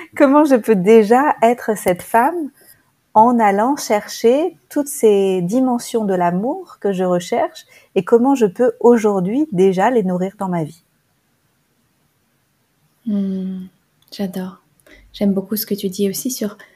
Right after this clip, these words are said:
Speaker 2: cette mentalité d'abondance. Tu as vraiment une mentalité d'abondance en amour et pas une mentalité du manque.
Speaker 1: Ouais. Ouais,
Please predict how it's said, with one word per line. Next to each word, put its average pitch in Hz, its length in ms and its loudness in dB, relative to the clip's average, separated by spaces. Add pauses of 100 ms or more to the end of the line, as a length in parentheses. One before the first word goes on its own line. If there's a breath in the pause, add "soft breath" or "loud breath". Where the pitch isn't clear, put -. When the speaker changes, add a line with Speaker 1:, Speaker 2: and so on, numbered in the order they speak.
(140 soft breath)
Speaker 2:
cette 208 220 -6
mentalité 190 540 -2
d'abondance. 196 580 -4
Tu 208 220 -4
as 254 120 0
vraiment 208 280 0
une 220 120 4
mentalité 196 540 -4
d'abondance 190 580 -4
en 185 80 -4
amour 180 360 -8 (440)
et 190 80 -6
pas 190 120 -8
une 190 120 -2
mentalité 185 520 -8
du 185 140 -10
manque. 175 220 -10
Speaker 1:
Ouais. - 60 -16 (500)
Ouais, 202 240 -2